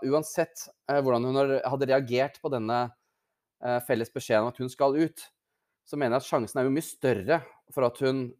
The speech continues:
vil komme tilbake til dem, eh, nå ved at hun har blitt fortalt og forklart det på forhånd, enn hvis det hadde blitt blindsided.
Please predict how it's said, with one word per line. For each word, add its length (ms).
vil 120
komme 160
tilbake 480
til 160
dem, 260
eh, 480
nå 140
ved 120
at 140
hun 120
har 320
blitt 220
fortalt 380
og 100
forklart 380
det 80
på 80
forhånd, 360
enn 160
hvis 80
det 80
hadde 120
blitt 160
blindsided. 520